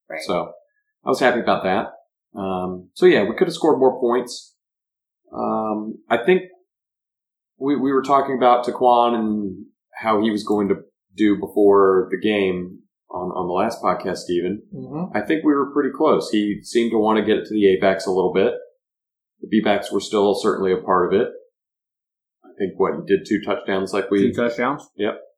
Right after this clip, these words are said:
Speaker 2: One passing, one running. So
Speaker 3: Yeah. We had a whole, we had a whole drive of just passing.
Speaker 2: That was interesting. Paul Johnson was pissed about the passing game in the first half and did come out in the second half and called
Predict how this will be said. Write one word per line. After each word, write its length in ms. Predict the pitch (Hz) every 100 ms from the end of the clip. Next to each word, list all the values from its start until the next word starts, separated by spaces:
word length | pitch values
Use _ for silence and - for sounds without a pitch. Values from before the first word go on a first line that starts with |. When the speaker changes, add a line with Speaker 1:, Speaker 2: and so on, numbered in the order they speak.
| _ -
Speaker 2:
One 220 | 104 101
passing, 360 | 110 98 - 95
one 140 | 95
running. 340 | 95 92 104 123
So 160 | - 98
Speaker 3:
Yeah. 60 | - - - _ _ _ 131
We 140 | 127
had 120 | 139 131
a 60 |
whole, 320 | - 139 143 127
we 80 | 139
had 140 | 139 120 -
a 80 | 120
whole 380 | 135 135 139 135
drive 440 | 127 143 160 135
of 160 | 120 -
just 200 | 127 -
passing. 480 | 135 156 - 98 - _ _
Speaker 2:
That 240 | 117 135 139
was 180 | 143
interesting. 540 | 139 131 117 98 90 80
Paul 160 | 113 123
Johnson 300 | 156 156 139
was 180 | 117 -
pissed 260 | 120 117 117
about 540 | 104 104 101 98 - - _ _ _ -
the 140 | 98
passing 340 | 113 104 98 92
game 120 | 92
in 60 | 87
the 60 |
first 240 | 95 90 95
half 220 | 90 92
and 120 | 92
did 220 | 98 98
come 160 | 113 110
out 140 | 101
in 40 | 98
the 60 |
second 300 | 92 98 95 92
half 320 | 92 90 -
and 220 | 95 82
called 460 | - 101 95 92